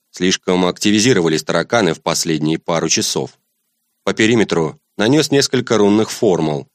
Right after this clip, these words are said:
вызывающих огненный смерч. Моя собственная разработка, созданная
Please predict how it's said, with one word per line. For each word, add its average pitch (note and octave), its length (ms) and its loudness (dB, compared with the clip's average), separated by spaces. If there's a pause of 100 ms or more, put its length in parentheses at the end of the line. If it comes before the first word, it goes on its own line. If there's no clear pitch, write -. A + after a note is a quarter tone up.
(240)
вызывающих F#2+ 680 2
огненный F#2+ 420 0
смерч. - 500 -2 (260)
Моя B2 220 2
собственная E2 640 0
разработка, F2 720 -2 (220)
созданная F2+ 680 0